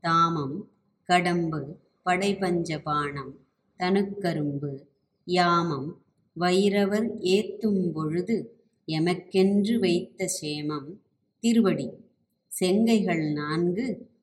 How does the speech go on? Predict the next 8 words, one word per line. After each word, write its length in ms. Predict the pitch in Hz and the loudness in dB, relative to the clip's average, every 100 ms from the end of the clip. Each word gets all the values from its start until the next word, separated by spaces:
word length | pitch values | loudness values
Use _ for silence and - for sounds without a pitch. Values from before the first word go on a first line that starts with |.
| _ | _
ஒளி 560 | 170 180 190 226 220 - - _ - | -2 2 4 2 0 -6 -12 _ -8
செம்மை 920 | - - 170 175 180 180 233 190 - - _ _ - | -4 -2 0 0 0 0 0 -2 -8 -20 _ _ -6
அம்மை 440 | 151 180 214 226 | -2 2 4 6
நாமம் 640 | 208 180 175 175 220 226 | 6 4 2 2 0 2
திரிபுரை 500 | 190 196 180 165 147 - _ _ _ _ | 2 2 -2 -4 -8 -12 _ _ _ _
ஒன்றோடு 840 | 160 180 202 202 208 190 175 220 | -2 2 2 2 2 4 2 2
இரண்டு 480 | 185 160 165 165 175 | 0 0 -2 0 0
நயனங்களை." 680 | 185 151 156 156 147 147 | 0 -2 -4 -4 -8 -12